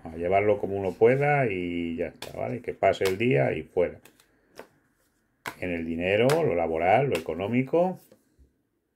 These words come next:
Mira, vas a tener que actuar con inteligencia hoy,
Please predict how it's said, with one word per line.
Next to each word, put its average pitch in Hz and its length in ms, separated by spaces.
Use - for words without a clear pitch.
Mira, - 220
vas 120 280
a 151 100
tener 135 280
que 117 140
actuar 98 500
con 107 160
inteligencia 92 880
hoy, 151 540